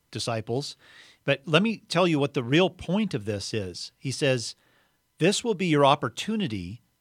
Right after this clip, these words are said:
to tell the rulers and other unbelievers about me." He's saying the very people that you're in conflict with,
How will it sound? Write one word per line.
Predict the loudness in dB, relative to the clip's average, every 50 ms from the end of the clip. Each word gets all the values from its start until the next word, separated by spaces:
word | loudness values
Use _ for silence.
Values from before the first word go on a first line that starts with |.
| _ _ _
to | -12 -10
tell | -8 0 4 6 6 6 6 4 0 -4 _
the | -4 -4
rulers | -2 0 2 2 4 4 4 2 2 0 -2 -6
and | -8 -8 -6 0
other | 2 2 4 4 2 0 -2 -4 -2
unbelievers | 0 0 0 2 0 0 0 0 0 0 0 -2 -2 -2 -4
about | 0 2 2 2 2 0
me." | -2 -2
He's | 0 0 -2 0
saying | 0 0 0 2 0 -2 -4 -10 -20 -20 -20 _ _
the | 0 0
very | 4 6 6 6 6 4 4
people | 0 -2 -2 -2 -2 0 2 0 2 2 0 -2 -6 _ _ _ _
that | -6 -2 0
you're | 0 2 2
in | 2 0
conflict | 0 0 0 0 0 -2 -2 -4 -4 -4 -2 -2
with, | 0 0 0 -2 -6 -18